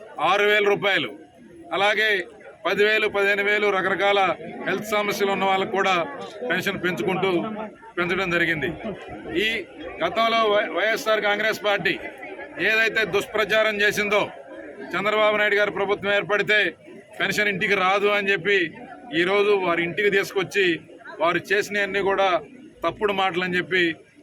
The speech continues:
ఈరోజు ఆ విమర్శల్ని తిప్పికొట్టడం జరిగింది. అలాగే గతంలో వాలంటీర్లు అడ్డం పెట్టుకొని చదువుకున్న పిల్లల్ని రాజకీయాల్లో దింపి వారి భవిష్యత్తుని సర్వనాశనం చేసి తన రాజకీయ పబ్బం గడుపుకున్న వైఎస్ఆర్ కాంగ్రెస్ పార్టీకి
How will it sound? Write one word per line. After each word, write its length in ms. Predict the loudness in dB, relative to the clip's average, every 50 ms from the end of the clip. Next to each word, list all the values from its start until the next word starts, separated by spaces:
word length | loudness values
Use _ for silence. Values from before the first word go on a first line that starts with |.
| -8 -4
ఈరోజు 300 | -2 0 0 0 0 2
ఆ 100 | 2 0
విమర్శల్ని 440 | 0 -2 -4 -4 -6 -4 -6 -8 -6 -8
తిప్పికొట్టడం 520 | -8 -6 -2 -2 -2 0 0 -2 -2 -4
జరిగింది. 380 | -2 -2 -2 -2 -2 -4 -6 -8 -8 -12 -16 -16 -18 -18 -20 -20 -20 -10 -6
అలాగే 300 | -2 0 0 2 0 0 0 0
గతంలో 320 | -2 0 0 0 2 2 2
వాలంటీర్లు 580 | 2 2 2 2 0 0 0 0 0 2 0
అడ్డం 200 | 0 0 0 0
పెట్టుకొని 420 | 0 0 0 2 0 2 0 0 -2 -4 -8 -16 -18 -20 -18 -18 -20 -18 -18 -18 -16 -14 -14 -16 -12 -4
చదువుకున్న 440 | -2 -2 0 0 0 0 0 -2 -2
పిల్లల్ని 500 | -2 0 -2 -2 0 0 0 0 0 0 0 -4 -8 -18 -18 -16 -10 -4 -2
రాజకీయాల్లో 600 | 0 0 0 -2 -2 0 2 2 2 2 2 0
దింపి 480 | 0 0 -4 -2 0 0 0 0 0 -4 -14 -14 -14 -12 -12 -12 -6 -2
వారి 200 | 0 2 2 2
భవిష్యత్తుని 540 | 2 2 2 2 2 0 0 -2 -2 -2 -2
సర్వనాశనం 720 | 0 0 0 2 2 2 2 2 0 0 0 -2 -2 0 2
చేసి 320 | 0 0 2 0 2 2 2 0 0 -4 -18 -20 -18 -6 -4
తన 120 | -2 0 2
రాజకీయ 400 | 2 0 0 0 0 0 0 0
పబ్బం 380 | 2 0 -2 -2 -2 -2 -2
గడుపుకున్న 380 | -2 -2 -4 -4 -6 -4 -2 0
వైఎస్ఆర్ 460 | 0 2 2 0 0 0 -2 -2 0
కాంగ్రెస్ 420 | 0 -2 -2 0 -2 -4 -4 -2
పార్టీకి 500 | -2 -2 0 0 -2 0 2 2 2 2